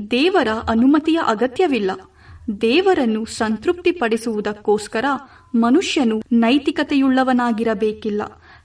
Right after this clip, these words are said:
ತನ್ನ ಒಳ್ಳೆಯದಕ್ಕಾಗಿ ಮನುಷ್ಯ ಮನುಷ್ಯನನ್ನು ಪ್ರೀತಿಸಬೇಕು.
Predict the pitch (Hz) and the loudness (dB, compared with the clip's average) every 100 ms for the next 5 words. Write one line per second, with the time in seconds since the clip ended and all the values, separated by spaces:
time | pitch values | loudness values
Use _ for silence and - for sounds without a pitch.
0 | _ 262 233 226 226 226 240 320 269 233 | _ 0 2 2 0 -2 2 2 0 -2
1 | 226 214 214 240 202 214 220 247 359 - | -6 -8 -6 -8 -6 -4 0 2 0 -2
2 | 220 214 214 233 339 - 254 220 214 214 | -4 -4 -2 0 0 2 0 2 -2 -4
3 | - 226 240 269 - 226 208 202 - - | -8 -6 -2 -4 -2 -4 -4 -6 -8 -10